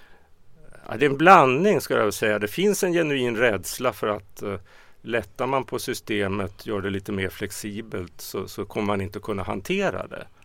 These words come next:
Och jag, nu tror jag att det, det är ännu farligare att inte göra det, för då tror jag att, att systemet till slut nästan kan, kan sprängas. Sen tror jag också att det finns väldigt mycket, ska vi säga, konstigt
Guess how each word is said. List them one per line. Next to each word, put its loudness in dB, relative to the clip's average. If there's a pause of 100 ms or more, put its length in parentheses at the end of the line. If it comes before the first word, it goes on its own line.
Och -6
jag, -2
nu 0
tror 4
jag 8
att -2 (100)
det, -2 (260)
det 0
är 2
ännu 0
farligare 4
att -2
inte -2
göra 2
det, -4
för -12
då -2
tror -2
jag 2
att, -12
att -12
systemet -10
till -16
slut -12
nästan -10
kan, -10 (100)
kan -10
sprängas. -4 (480)
Sen 2
tror 8
jag 10
också 2
att 0
det 0
finns -4
väldigt 2
mycket, -2 (840)
ska -8
vi -4
säga, 0 (560)
konstigt -4